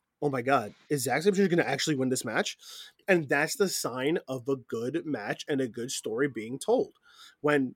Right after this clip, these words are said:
someone that seems like a no-brainer, and then suddenly you,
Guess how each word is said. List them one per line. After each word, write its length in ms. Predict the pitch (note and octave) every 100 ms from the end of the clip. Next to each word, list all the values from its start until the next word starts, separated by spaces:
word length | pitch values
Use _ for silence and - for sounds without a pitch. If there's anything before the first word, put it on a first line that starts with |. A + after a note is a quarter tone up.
| _
someone 460 | - - D#3+ G3+ F#3
that 180 | C#3 -
seems 480 | - E3 F3+ G3
like 120 | D#3 C3
a 40 |
no-brainer, 680 | B2+ D3 D3 C3+ C#3+ F#3 A#3 - _ _ _ _ _ _ F#3
and 120 | E3+
then 100 | C3+
suddenly 680 | - D#3+ E3 F3 F#3+ G3 C#3+
you, 260 | A#2+ D#3